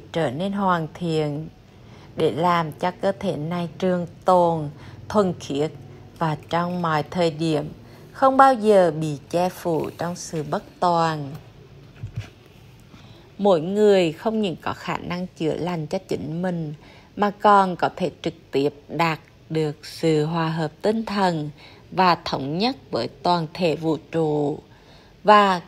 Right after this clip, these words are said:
kẻ nào nhận biết được điều đó thì có thể nói, nếu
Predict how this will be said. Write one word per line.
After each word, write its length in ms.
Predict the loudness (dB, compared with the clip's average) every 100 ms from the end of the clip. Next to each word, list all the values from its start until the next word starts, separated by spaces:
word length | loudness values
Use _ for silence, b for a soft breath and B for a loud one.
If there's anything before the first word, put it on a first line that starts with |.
| -2
kẻ 160 | -2
nào 500 | -2 -4 -2 -2 -4
nhận 460 | -4 -4 -4 -6 -6
biết 140 | -6 -6 -4
được 180 | -4 -2
điều 220 | -2 0
đó 480 | -2 -2 -2 -2 -4 B B B B 0
thì 340 | 4 4 2
có 240 | -2 -4 -4
thể 140 | -2 -2
nói, 580 | -2 -4 -4 -4 -6 -10 -18 b b b -4
nếu 300 | 0 2